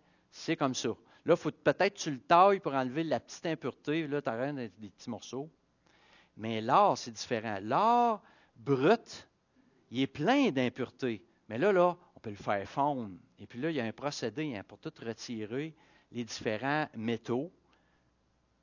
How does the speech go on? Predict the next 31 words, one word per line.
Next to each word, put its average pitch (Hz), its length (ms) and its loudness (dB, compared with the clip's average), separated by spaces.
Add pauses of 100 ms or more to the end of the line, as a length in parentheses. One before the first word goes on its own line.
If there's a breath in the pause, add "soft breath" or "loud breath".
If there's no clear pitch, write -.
(160)
qui - 80 -14
sont 117 240 -4
attachés. 127 680 -2 (420)
Et 113 160 -2
là, 151 120 6
on 156 100 6
arrive 151 360 2
à 127 120 4
une 117 100 -2
première 131 460 0
étape 139 460 0
où 117 40 -10
là, 139 400 2
euh, 113 100 0
il 113 60 -2
arrive 135 260 -4
avec 117 280 -4
du 104 200 -14
trois 143 300 -2
carats, 143 640 0
puis 104 180 -8
du, 101 380 -10 (520 soft breath)
du 110 80 -16
cinq 156 380 -2
carats, 147 600 2
puis 117 120 -12
du 104 180 -16
dix, 147 720 -2 (680 soft breath)
puis 113 120 -12
du - 140 -8
quatorze, 165 1040 8